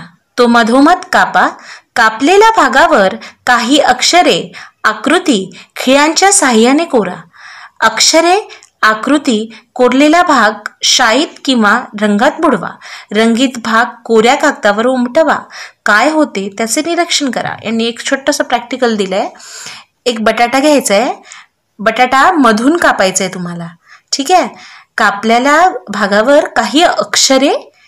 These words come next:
आकृती खिळ्यांच्या साहाय्याने कोरा. आणि तिथे तुम्ही खूपच जास्त creative असाल तर तुम्ही छान एक आकृती तयार करा त्याच्यावर आणि काय करा, त्याला शाईत,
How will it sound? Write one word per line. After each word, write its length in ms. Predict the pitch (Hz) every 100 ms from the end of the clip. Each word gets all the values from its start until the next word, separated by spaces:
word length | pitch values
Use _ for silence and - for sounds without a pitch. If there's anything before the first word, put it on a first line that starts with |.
| - _ -
आकृती 600 | 214 - 233 226 339 403
खिळ्यांच्या 440 | - 254 226 254
साहाय्याने 460 | 302 277 190 190 262
कोरा. 300 | 302 330 185 - - - -
आणि 200 | 196 202
तिथे 500 | 208 214 254 330 466 - _ -
तुम्ही 240 | 247 247 - - _ -
खूपच 280 | 247 226 254
जास्त 200 | 254 - 262
creative 460 | 240 233 226 254 254
असाल 360 | 247 214 - - _ _ _ _ _ - - -
तर 280 | 208 208 247 -
तुम्ही 200 | 233 233
छान 400 | - 233 226 269 269
एक 240 | - 247 -
आकृती 420 | 202 208 226 285 269
तयार 260 | 202 185
करा 240 | 165 185 196
त्याच्यावर 540 | 202 - 180 196 330 480 - - -
आणि 240 | - 190 214
काय 220 | 220 220
करा, 360 | 220 202 214 403 - - - _ _ _ _ _ _ -
त्याला 220 | 226 226 339
शाईत, 880 | - 220 202 220 427 - - _